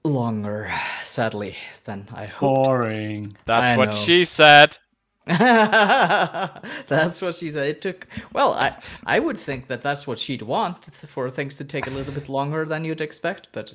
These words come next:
Speaker 1: you know.
Speaker 2: Well, there are, uh,
Speaker 1: <laughs> There's long and there's
Speaker 2: a
Speaker 1: too
Speaker 2: lot.
Speaker 1: long.
Speaker 2: <laughs> Yeah.
Speaker 3: <laughs> Oh.
Speaker 1: Uh, we'll need to bleep that out for the actual podcast, <clears throat> I think.
Speaker 2: Nah, don't worry
Speaker 1: Nah.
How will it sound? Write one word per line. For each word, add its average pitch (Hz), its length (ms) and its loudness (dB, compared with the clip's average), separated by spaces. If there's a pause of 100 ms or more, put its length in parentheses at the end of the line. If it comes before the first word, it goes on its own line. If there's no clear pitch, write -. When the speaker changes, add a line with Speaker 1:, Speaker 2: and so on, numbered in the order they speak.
Speaker 1:
you 156 120 -14
know. 113 200 -12 (120)
Speaker 2:
Well, 123 400 -2
there 117 420 -2
are, 107 360 -2
uh, - 160 -6 (320)
Speaker 1:
<laughs> - 340 -20
There's 135 320 -2
long 143 260 2
and 127 100 -2
there's 123 120 0
Speaker 2:
a 113 100 -2
Speaker 1:
too 113 320 0
Speaker 2:
lot. - 300 -14 (420)
Speaker 1:
long. 143 100 -2
Speaker 2:
<laughs> - 20 -
Yeah. 147 400 -4 (140)
Speaker 3:
<laughs> - 60 -2 (1200)
Oh. 147 960 6
Speaker 1:
Uh, 185 720 2
we'll 220 180 6
need 175 200 -2
to 156 60 -4
bleep 143 340 -6
that 127 160 -4
out 120 200 -6
for 123 180 -10
the 104 200 -10
actual 95 420 -12
podcast, - 760 -12
<clears throat> - 60 -16
I 135 600 -8
think. - 380 -14 (500)
Speaker 2:
Nah, 117 540 2 (180)
don't 113 200 -8
worry 107 160 -4
Speaker 1:
Nah. 123 40 -2